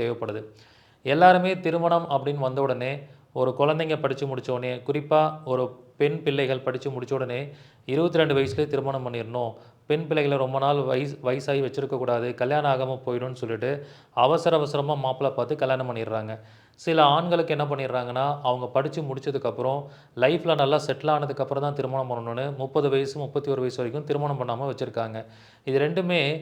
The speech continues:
ரியாலிட்டியான ஒரு விஷயங்களா இருக்கு. நிறைய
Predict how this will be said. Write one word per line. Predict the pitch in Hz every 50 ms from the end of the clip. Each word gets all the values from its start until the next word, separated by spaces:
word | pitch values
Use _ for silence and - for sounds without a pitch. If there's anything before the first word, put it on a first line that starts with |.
| - - - - - _ - - -
ரியாலிட்டியான | 147 160 170 175 180 180 175 175 175 160 156 151 151 151 156 165 175 170 - - - - _ - 127
ஒரு | 127 127 123 120 117
விஷயங்களா | 123 117 143 143 143 139 135 139 135 127
இருக்கு. | 123 120 123 - 131 143 143 135 120
நிறைய | 123 123 143 151 165 170